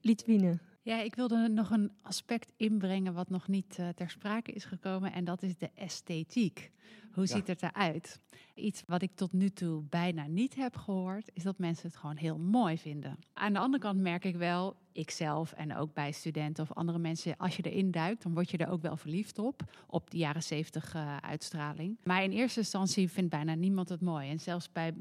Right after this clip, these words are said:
Speaker 2: bewoners, eh, hebben wij ook gevraagd, "Wat vindt u mooi aan uw huis?" Dan krijgen we daar bijna geen antwoord op. Dat is eigenlijk nog niet in zicht.
Speaker 1: Moeten we daarin onderwezen worden?
Speaker 2: Ja, ik weet niet wat we moeten. We zien het nu nog niet.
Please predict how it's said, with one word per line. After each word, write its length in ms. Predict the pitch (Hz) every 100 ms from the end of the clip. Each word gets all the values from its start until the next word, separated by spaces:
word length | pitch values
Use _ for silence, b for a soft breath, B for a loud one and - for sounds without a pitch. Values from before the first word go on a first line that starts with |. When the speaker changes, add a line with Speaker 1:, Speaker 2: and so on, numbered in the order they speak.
| 170
Speaker 2:
bewoners, 720 | 185 170 196 208 196 202 - -
eh, 260 | _ 160 170
hebben 440 | 170 170 180 160
wij 220 | 160 165
ook 160 | 185 185
gevraagd, 440 | 165 165 156 -
"Wat 220 | 160 165
vindt 240 | - 170 165
u 80 | 170
mooi 320 | 175 180 165
aan 240 | 156 156
uw 120 | 156
huis?" 480 | 156 175 190 247 - - B
Dan 420 | - 170 170 170 -
krijgen 300 | - 190 185
we 60 | 170
daar 140 | 160
bijna 280 | 156 185 214
geen 280 | 196 175 175
antwoord 480 | 170 175 - 143 165
op. 300 | 135 - -
Dat 180 | - 214
is 140 | 262 -
eigenlijk 400 | 226 214 - 208
nog 100 | 202
niet 260 | 226 233
in 300 | - 190 175
zicht. 540 | 170 220 170 - - -
Speaker 1:
Moeten 220 | 240 262
we 60 | 269
daarin 280 | 285 277 269
onderwezen 640 | 285 269 254 277 302 -
worden? 460 | 165 160 156 185 330 - _
Speaker 2:
Ja, 120 | 185
ik 140 | 165
weet 160 | 160 226
niet 160 | 269 202
wat 200 | 190 -
we 100 | 180
moeten. 380 | 196 208 175
We 100 | 160
zien 220 | 185 247 262
het 140 | 190
nu 140 | 202
nog 200 | 190 165
niet. 380 | 190 190 277 -